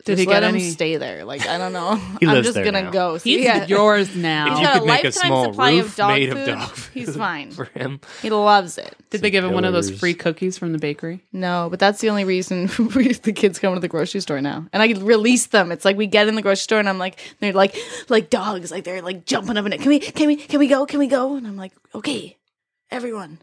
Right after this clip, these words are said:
Speaker 2: go."
Speaker 1: So
Speaker 2: And then they all run to the back of the store.
Speaker 1: listeners, turns out that if your child goes to the bakery, uh, desk, what do you call it?
Speaker 2: Yeah.
Speaker 1: Counter,
Speaker 2: At the end
Speaker 1: and
Speaker 2: point.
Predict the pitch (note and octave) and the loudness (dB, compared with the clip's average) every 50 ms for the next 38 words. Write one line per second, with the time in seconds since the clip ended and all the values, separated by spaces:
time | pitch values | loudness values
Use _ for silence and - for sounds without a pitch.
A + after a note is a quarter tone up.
0 | _ _ _ _ _ _ _ _ _ _ - - - - G#3+ F3+ - _ _ _ | _ _ _ _ _ _ _ _ _ _ 0 0 0 0 -2 -8 -12 _ _ _
1 | _ _ - - - - - G#3+ F3 D#3 D3 F3+ F#3 F#3 F3+ F3+ E3+ F3 E3 E3 | _ _ -20 -12 -6 0 2 4 4 4 4 2 -2 0 0 0 0 -2 -2 -2
2 | F3 F#3+ F3 E3+ D#3+ E3 D#3+ D#3+ E3 D#3 C3+ C#3+ D#3+ - - - - - - - | 0 0 0 0 -4 -6 -8 -4 -2 0 0 0 -2 -6 -10 -10 -8 -6 -8 -8
3 | - - _ _ _ - F3 E3+ D#3+ D3 - - C#3+ C#3+ C#3 D3 F3+ - - _ | -8 -10 _ _ _ -10 -6 -4 -4 -4 -4 -4 -4 -2 -2 -2 -4 -8 -10 _
4 | _ - - - - - - - - - F#3 G#3 B3+ D4 D#4+ E4+ F4+ D#4+ - - | _ -20 -20 -20 -18 -16 -16 -10 -4 0 4 4 6 6 6 4 2 -2 -6 -8
5 | - - - D#3+ F#3 F#3+ E3 - - - - - - - _ _ _ _ _ _ | -12 -6 -4 -2 -2 -2 -2 -4 -8 -14 -14 -14 -14 -16 _ _ _ _ _ _
6 | _ - E3+ E3 D#3+ - - - F3+ F3 D#3+ - F3 E3 D#3+ - - E3+ E3 F3 | _ 0 2 2 2 0 -2 -2 -2 -2 0 2 0 0 0 2 2 4 4 4
7 | G3 G#3 G3 F3+ F3+ E3 E3 E3+ E3+ F3+ F#3+ - - - - F3+ E3+ E3 E3+ E3+ | 4 2 2 2 4 6 8 8 6 6 4 0 -2 2 4 6 6 6 6 4
8 | D#3+ - D#3 D3+ D3+ D3 D3 D3 - D3+ D3 D#3 D3+ F3 E3+ D#3+ D3 C#3+ C#3+ C#3+ | 4 4 4 4 6 4 4 2 4 4 2 2 2 2 0 2 2 0 -2 -4
9 | D#3 - _ _ _ _ _ _ _ - D3+ D3 C#3+ C3+ C3+ C3 C3 C#3+ F#3 - | -8 -12 _ _ _ _ _ _ _ -4 -2 0 0 0 0 -2 -6 -8 -14 -20
10 | _ _ _ _ _ _ _ _ - E3 E3 _ - - C#3 D3 D3 C3 G#2+ C#3 | _ _ _ _ _ _ _ _ -20 -20 -16 _ -10 -8 -8 -6 -6 -8 -8 -10
11 | E3 - - - - - D#3 D#3 D#3 C#3+ C#3 - - B2+ B2 B2+ G3+ G3 D#3 C3 | -14 -16 -16 -18 -14 -12 -10 -8 -8 -10 -10 -10 -10 -10 -6 -2 0 2 4 4
12 | D#3 D#3 D3+ C3+ F2 C3 F#3 A3+ - - - G#3 G3 F#3+ F#3+ F#3+ F#3 F3+ F3 E3 | 4 2 2 0 -2 -4 -4 -6 -6 -8 -8 -6 -4 -4 -6 -4 0 2 2 2
13 | D3 - | 0 -2